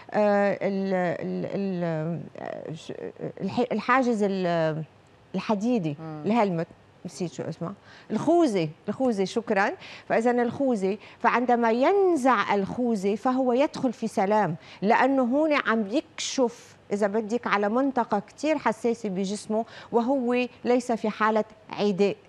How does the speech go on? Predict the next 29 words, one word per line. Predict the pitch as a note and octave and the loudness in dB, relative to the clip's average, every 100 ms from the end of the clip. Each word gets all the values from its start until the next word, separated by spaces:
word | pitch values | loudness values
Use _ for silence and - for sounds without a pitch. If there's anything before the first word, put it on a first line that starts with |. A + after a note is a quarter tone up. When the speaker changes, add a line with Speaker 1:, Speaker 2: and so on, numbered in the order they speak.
| - | -16
Speaker 2:
مم. | E3 D3+ | -10 -4
Speaker 1:
إذا | F3 G#3+ G#3+ C4+ | 0 0 2 2
هيدي | C#4 A#3 | 2 2
هون | A3+ A#3+ A3 | 2 2 0
بتجي | G3 A#3+ G3 G#3+ G#3+ - - | -2 -2 0 0 0 -6 -4
بهيدا | F#3 A#3+ C4 B3+ G#3 | 0 2 4 4 2
الإطار، | - G3 G#3 G#3 D4 | 2 -2 2 2 2
وطبعًا | D4 C#4+ C#4+ A#3+ A#3+ | 2 2 2 2 2
أخذت | - B3 B3 A3 - | 2 0 0 0 -2
أشكال | G3+ - B3 A3+ | -4 -2 -2 -2
كتيرة، | - D4+ D4 | -4 -2 0
مثل | C#4+ B4 G#4+ E4+ | 2 0 2 0
كتير | - D#4 C#4 | 0 -2 0
أمور، | A#3+ C4+ D#4 | 0 0 2
يعني | A#3 F#3 | 2 0
مثل | G3+ A3 G3 | 0 -2 -2
الكرافات، | - F3 G3+ A3+ A3 | 0 0 2 2 0
مثل | A3+ B3 A3 - - | -2 -2 -4 -12 -20
كتير | - E4 F4 C4+ | -4 2 2 2
أمور | B3+ C#4 C4+ | 0 2 2
يلي | A3+ G#3+ | 2 2
نحن | A#3 C4+ B3+ A#3 A#3 - - | 0 -2 0 0 -2 -6 -2
بتتطور | A#3+ - C#4+ C#4 A#3 G#3+ | -2 2 2 4 4 2
Speaker 2:
مم. | F#3 D3 - | 0 -10 -2
Speaker 1:
مع | G#3 E3 | 0 2
الوقت. | E3 E3 - - - - | 2 0 -2 -8 -16 -2
فإذا | F#3+ F#3 F3+ E3 - - | 0 2 -2 -4 -8 0
وعندما، | G#3+ C#4 C#4+ C#4+ C4+ C4+ C4+ - | 2 4 4 4 4 4 4 4
آم، | G#3+ A3+ A3 A3 | 4 4 4 2